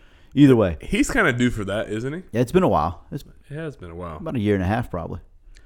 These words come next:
Speaker 2: Hey, you wanna know what? Something I found, uh, we're on basketball. It's kinda found, found comical, and we can probably wrap this thing up.
Speaker 1: Yep.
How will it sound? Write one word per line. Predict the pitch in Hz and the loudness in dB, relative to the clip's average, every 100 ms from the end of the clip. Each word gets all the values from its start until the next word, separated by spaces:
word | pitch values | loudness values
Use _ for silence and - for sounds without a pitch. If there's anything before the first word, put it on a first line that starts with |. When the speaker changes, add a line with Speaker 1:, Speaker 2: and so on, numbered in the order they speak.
| - | 0
Speaker 2:
Hey, | 135 | 6
you | 143 | 6
wanna | 147 160 | 6 2
know | 160 | -2
what? | - - | -2 -8
Something | 139 135 127 | -6 -2 0
I | 120 | 0
found, | - 123 120 117 107 | 2 2 2 2 2
uh, | 107 104 104 82 | 2 2 -2 -6
we're | 120 131 | 2 4
on | 113 | 4
basketball. | 107 101 - 98 95 - | 2 0 -4 -8 -8 -12
It's | - | -8
kinda | - 101 | -4 -4
found, | 92 101 95 - - - | -4 -6 -6 -14 -20 -2
found | 131 113 - | 0 0 0
comical, | 120 110 110 | -2 -2 -4
and | 104 | -4
we | 107 | -4
can | 101 | 0
probably | 117 98 | 0 2
wrap | 101 101 | 0 -2
this | 95 | -8
thing | 104 101 | -8 -2
up. | 110 - - | -2 -2 -4
Speaker 1:
Yep. | 123 | -4